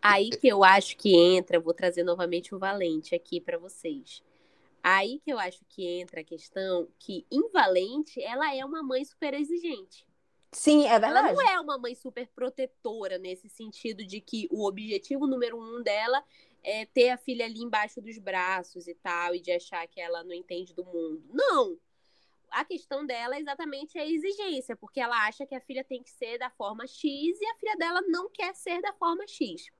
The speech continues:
Speaker 2: Uhum,
Speaker 1: Os
Speaker 2: é
Speaker 1: dois
Speaker 2: verdade.
Speaker 1: problemas me, me afetam. Os dois, assim, minha mãe não, não foi, nunca foi nem super protetora, nem super exigente. Mas isso me afeta, assim, de outras formas, sabe?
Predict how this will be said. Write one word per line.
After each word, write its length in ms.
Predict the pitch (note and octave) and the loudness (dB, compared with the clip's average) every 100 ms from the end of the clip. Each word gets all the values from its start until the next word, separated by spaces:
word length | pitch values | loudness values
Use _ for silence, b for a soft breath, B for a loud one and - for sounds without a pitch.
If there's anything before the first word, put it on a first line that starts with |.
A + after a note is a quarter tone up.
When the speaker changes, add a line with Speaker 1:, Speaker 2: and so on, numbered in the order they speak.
| _ _ _ | _ _ _
Speaker 2:
Uhum, 560 | - B3 C4 B3+ B3+ A#3+ | -8 -6 -4 -4 -6 -6
Speaker 1:
Os 80 | - | 6
Speaker 2:
é 120 | - G4 | 8 10
Speaker 1:
dois 0 | |
Speaker 2:
verdade. 300 | C#4+ A#4+ C4+ | 10 10 12
Speaker 1:
problemas 520 | D#4+ C4+ C4 C4+ C#4 | 12 12 10 10 8
me, 240 | C#4 C4 | 8 6
me 160 | B3 B3 | 6 6
afetam. 480 | C#4 - - _ - | 6 0 -12 _ -10
Os 160 | - C4 | -6 -2
dois, 240 | A#3 A3 | 0 0
assim, 240 | A3+ B3 A3+ G3+ | -2 -2 -4 0
minha 180 | C4 | 6
mãe 260 | D4+ A3 A3+ | 6 6 2
não, 280 | A3 C4 G4+ | 4 2 2
não 240 | B3+ C#4+ | 2 0
foi, 300 | F4+ C4+ A#3 | 2 2 2
nunca 300 | A3+ D4 F#4 | 0 -2 -2
foi 180 | E4 A#3 | -2 -4
nem 240 | A3+ C4+ | -4 -6
super 240 | C5+ - F4+ | -6 -2 -2
protetora, 600 | D4+ D4 A#3 A3+ A3+ B3 b b _ | 0 -2 -2 -4 -10 -10 b b _
nem 400 | E4 F#4 F#4 F#4+ | 0 2 4 2
super 280 | A#4 _ G4+ | 0 _ 0
exigente. 680 | F#4+ F#4+ F#4+ C#4 - - - b b b - B4+ | 0 0 0 -4 -4 -20 -20 b b b -12 0
Mas 400 | G#4+ G#4 G4 D#4+ | 4 6 4 2
isso 220 | E4 F4 | 0 -4
me 80 | F4 | -6
afeta, 280 | F4 D4+ E4 | -6 -10 -10
assim, 220 | D#4 B3+ | -10 -12
de 160 | A#3+ D4 | -4 -2
outras 320 | D4+ G#4 G#4+ | -2 -6 -14
formas, 480 | - F#4 E4+ B3 G3 | -2 0 0 -4 -10
sabe? 400 | A3 G#3 A#3+ | -8 -6 -6